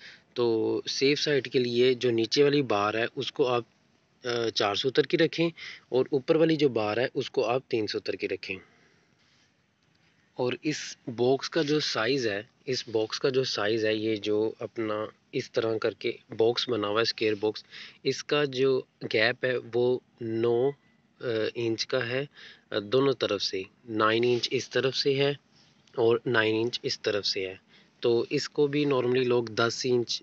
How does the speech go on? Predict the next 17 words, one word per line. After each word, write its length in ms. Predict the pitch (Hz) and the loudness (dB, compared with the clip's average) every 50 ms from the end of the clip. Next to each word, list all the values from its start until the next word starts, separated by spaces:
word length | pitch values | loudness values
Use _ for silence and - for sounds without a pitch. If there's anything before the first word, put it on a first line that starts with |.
| - - | -6 -6
तक 120 | - 117 - - | -6 -4 -2 0
ले 140 | 120 110 104 | 0 0 0
जाते 280 | 113 110 - - 120 | 0 -2 -2 -2 -2
हैं, 300 | 113 113 110 110 113 110 | 0 0 0 -2 -2 -2
बढ़ा 260 | 110 113 113 107 107 | -2 -2 0 0 0
देते 260 | 101 110 110 - - 113 | 0 -2 -2 -2 -2 -2
हैं। 120 | 113 117 - - - - - - _ _ _ - | -4 -4 -6 -12 -16 -16 -18 -20 _ _ _ -2
तो 440 | 127 123 120 117 117 117 117 113 - - - 131 | 0 2 2 2 2 2 2 0 -2 -4 -4 -2
नाइन 400 | 127 127 127 123 131 139 143 135 | 0 2 2 2 2 2 2 2
by 160 | 143 139 135 | 2 2 2
नाइन 340 | 135 120 110 110 113 120 - - | 2 2 0 0 0 -2 -2 -2
एक 180 | 117 107 - | -4 -4 -4
एवरेज 540 | - - 117 107 107 113 120 123 120 - - - - | -2 -2 -2 0 0 0 0 0 -2 -4 -8 -4 -2
और 140 | 123 120 113 | -2 0 0
आइडियल 340 | 117 110 110 104 110 113 113 | 0 0 0 2 0 0 0
साइज़ 380 | 110 - 110 98 98 95 95 104 | 0 -2 -4 -4 -2 -2 -2 -2
है। 100 | 117 | -4